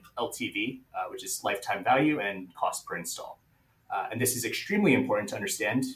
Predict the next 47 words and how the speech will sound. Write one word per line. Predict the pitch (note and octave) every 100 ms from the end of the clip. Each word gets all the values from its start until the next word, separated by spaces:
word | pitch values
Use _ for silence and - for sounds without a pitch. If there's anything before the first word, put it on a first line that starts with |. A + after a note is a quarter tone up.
| - F2+
uh, | -
as | G2+ -
early | C#3+ C3+
as | -
possible | - G#2+ - G2+ F#2+
to | -
know | G2+ G2 G2 - _ _ _
that | G#2+
you | G#2
have | G#2+ G2+
an | - -
R | G2+
O | G2
I | G2 F#2+
positive | F#2 F#2 F2+ -
game. | F#2+ F#2+ _ _ _ _ _ _ _ G2+
Um, | G#2 A#2
so | - C3
when | B2+
you | C3
break | D3+ D3+
those | E3+ D#3+ -
two | - C3
things | B2 F#2+ -
down, | G#2+ G2 F#2 G2+ A#2+ -
uh, | G2+ F#2+ F#2+
you | B2
can | A2+ G#2
get, | F#2+ G#2 G2+ - - - - _ -
you |
know, | - - -
u-, | - A#2+
under | A2 G#2+ G#2+
L | G#2
T | - G#2
V, | C#3+
you, | C3 B2+ A#2 F#2+ -
you | G2+
can | G#2 F#2 -
figure | - G#2 G2
out | F2+
what | G#2 G#2
your | G#2+
retention | G2 F3 E3+ B2+ B2
curve | G2+ -
looks | - -
like. | - D#2